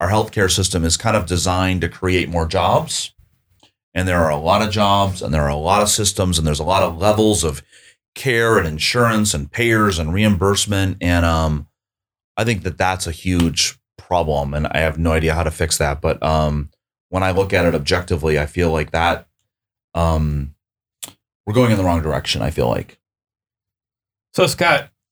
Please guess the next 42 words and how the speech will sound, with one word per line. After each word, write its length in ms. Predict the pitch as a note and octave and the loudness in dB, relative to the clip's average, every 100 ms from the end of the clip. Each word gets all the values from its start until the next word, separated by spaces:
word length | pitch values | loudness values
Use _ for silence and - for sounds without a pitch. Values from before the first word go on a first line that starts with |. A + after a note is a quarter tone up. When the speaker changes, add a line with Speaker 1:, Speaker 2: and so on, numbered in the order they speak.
| _ _ _ _ _ | _ _ _ _ _
Speaker 2:
for 140 | - D3 | -4 0
people 300 | F#3+ F#3+ E3+ | 0 2 2
who 40 | |
wanna 180 | C#3+ C3 | 4 2
break 240 | A#2+ B2+ | 2 2
into 120 | B2 A2 | 2 4
medical 280 | A2 A#2 | 4 2
field 260 | A2 B2+ A#2+ | 0 2 2
or 60 | A2 | 0
clinical 340 | A#2 A2 A2+ | 0 0 2
research, 420 | A2 G#2+ A2 - | 2 2 0 0
what 100 | A#2+ | 0
advice 240 | A#2 A2+ A2+ | 2 2 2
do 60 | |
you 60 | G#2 | 4
have 200 | G#2+ G2 | 2 2
for 120 | F#2+ | 0
them? 140 | F#2 | 0
Like, 140 | F#2 F2 | 0 0
people 220 | A#2+ G#2+ | 0 2
and 80 | G2 | 0
students, 500 | - A2 G#2 - - | 2 2 2 0 -6
the 80 | - | -2
college, 340 | G#2+ G#2+ G#2 | 0 2 2
what 100 | G#2 | 2
the 60 | - | 0
case 240 | A2+ - | 0 -2
may 200 | G#2+ G#2 | 0 0
be, 100 | G#2 | 0
what 140 | - B2+ | 0 0
advice 260 | A#2+ A#2+ | 2 0
do 60 | A2+ | 0
you 60 | G2 | 0
have 80 | |
for 100 | - | 0
them, 160 | G2+ G2 | 0 2
like, 200 | F#2 - | 0 -2
get, 220 | G#2+ G2+ G#2+ | -2 -2 -2
break 200 | F#2 G2 | -2 0
into 120 | G2+ F2+ | 0 0
this 160 | F#2+ | -2
career? 460 | - F2+ F2 F2 | -2 0 0 0